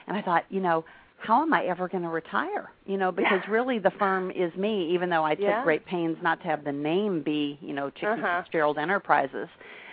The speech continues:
Speaker 1: Um, you know, wanted to be able to create something lasting, uh, create a legacy, create something that someone else can step into and not necessarily my children. Um,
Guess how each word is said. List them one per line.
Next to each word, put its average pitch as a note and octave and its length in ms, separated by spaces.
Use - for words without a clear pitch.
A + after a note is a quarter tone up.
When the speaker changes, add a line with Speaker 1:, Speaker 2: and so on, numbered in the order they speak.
Speaker 1:
Um, E3 520
you F#3 120
know, D#3 160
wanted F#3 460
to E3+ 60
be D#3 180
able D3+ 140
to - 120
create D3+ 480
something E3 420
lasting, D#3 840
uh, E3 60
create E3 480
a - 80
legacy, D#3+ 680
create E3 540
something E3+ 380
that D3 100
someone E3 360
else F3 260
can D3+ 240
step - 240
into E3+ 380
and D3+ 100
not C#3+ 160
necessarily D3+ 640
my C#3 140
children. D#3+ 520
Um, D#3+ 580